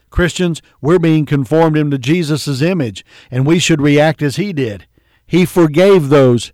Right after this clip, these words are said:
who offended him. Now, how often should we forgive?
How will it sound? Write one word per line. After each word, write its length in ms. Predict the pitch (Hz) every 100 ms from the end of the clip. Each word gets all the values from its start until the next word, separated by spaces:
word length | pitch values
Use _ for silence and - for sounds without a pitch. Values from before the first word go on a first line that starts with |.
| _
who 180 | 139
offended 480 | 131 - 147 135 123
him. 380 | 113 127 85 71 _ _ _ _ _ _ _ _ _ _ _ - _ -
Now, 100 | 135
how 200 | 160 165
often 440 | 175 196 - 139
should 340 | 123 180 190
we 120 | 160 170
forgive? 640 | 160 147 190 240 71 -